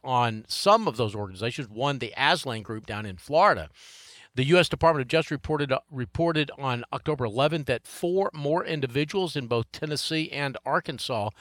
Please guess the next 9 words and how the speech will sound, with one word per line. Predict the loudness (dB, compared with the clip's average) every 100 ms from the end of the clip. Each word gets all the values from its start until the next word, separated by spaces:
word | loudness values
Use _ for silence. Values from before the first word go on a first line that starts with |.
| -16 -10
were | -4 -2
indicted | -2 -4 0 4 4 4 0 -4
for | -6 -2 -2 -4
fraudulent | 2 6 6 4 -2 -4 -8
P | -8 -8
P | -6
P | -4 -2
loan | 0 0
applications. | -2 -6 -12 -12 -12 -16 -18 -18